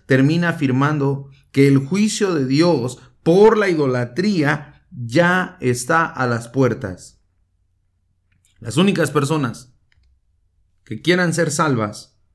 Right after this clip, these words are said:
dice Jeremías, tienen que volver a Judá. Porque el Señor hará que se cumpla el juicio contra ustedes y también contra Egipto.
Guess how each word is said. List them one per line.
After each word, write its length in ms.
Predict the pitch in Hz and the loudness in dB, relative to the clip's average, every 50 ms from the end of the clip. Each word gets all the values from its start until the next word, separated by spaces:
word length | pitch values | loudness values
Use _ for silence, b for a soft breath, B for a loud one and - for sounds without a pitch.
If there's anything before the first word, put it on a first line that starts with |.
| _ _ _ _ _ _ _ _ _ _ _ _ _ _ | _ _ _ _ _ _ _ _ _ _ _ _ _ _
dice 540 | 117 117 131 143 139 139 143 123 113 107 101 | -6 -4 -2 -2 0 0 0 0 0 -2 -4
Jeremías, 840 | - - 120 113 113 139 165 190 185 170 165 - - _ _ _ _ _ _ _ _ _ _ | -4 -4 -2 -2 0 0 -2 -2 -4 -4 -6 -10 -14 _ _ _ _ _ _ _ _ _ _
tienen 280 | - 135 139 143 143 139 | -2 0 0 0 0 -2
que 80 | 143 143 | -2 -2
volver 380 | 123 120 120 117 123 123 110 | -2 0 0 2 2 2 0
a 40 | 107 | 0
Judá. 480 | - - 104 98 95 90 - - - _ _ _ _ _ _ _ _ _ _ _ _ _ _ _ _ _ _ _ _ _ _ _ | -4 -8 -12 -14 -14 -16 -18 -20 -20 _ _ _ _ _ _ _ _ _ _ _ _ _ _ _ _ _ _ _ _ _ _ _
Porque 240 | _ 113 117 113 135 | _ -8 -6 -2 -2
el 100 | 135 127 | -2 -2
Señor 460 | 127 - 127 131 143 160 175 170 160 | -2 -2 0 0 2 2 2 2 2
hará 260 | 139 131 139 151 143 143 | 0 -2 -2 -4 -4 -4
que 100 | 147 131 | -4 -4
se 260 | - - 120 - - | -4 -4 -6 -6 -4
cumpla 800 | - 180 196 202 196 - 180 175 175 170 170 - - - _ _ _ | -2 0 0 0 -2 -2 -2 -2 -2 -2 -6 -8 -14 -20 _ _ _
el 260 | 120 120 127 131 127 | -2 -2 -2 -2 -2
juicio 800 | 131 165 175 175 170 - - 117 110 107 107 107 107 - - _ _ _ _ _ _ _ _ | -2 -2 -2 -2 -4 -4 -4 -2 0 0 -2 -2 -6 -10 -16 _ _ _ _ _ _ _ _
contra 360 | _ 123 120 120 113 117 113 110 | _ -2 -2 0 0 -2 -2 -4
ustedes 800 | 113 120 120 - 233 269 277 277 269 262 262 - - _ _ _ _ _ _ _ _ | -4 -2 2 4 4 4 4 2 0 -2 -4 -8 -14 _ _ _ _ _ _ _ _
y 180 | 147 139 139 | -2 -2 0
también 800 | 135 127 120 120 123 120 135 147 151 156 156 160 165 170 - - _ | 0 -2 -2 -2 -2 0 0 0 0 0 -2 -4 -6 -10 -14 -16 _
contra 340 | - 135 127 120 117 117 117 | -4 -2 -2 -2 -2 -2 -4
Egipto. 640 | 107 - 135 123 107 - - - 104 - - - | -4 -4 -4 -4 -4 -6 -10 -16 -18 -18 -18 -20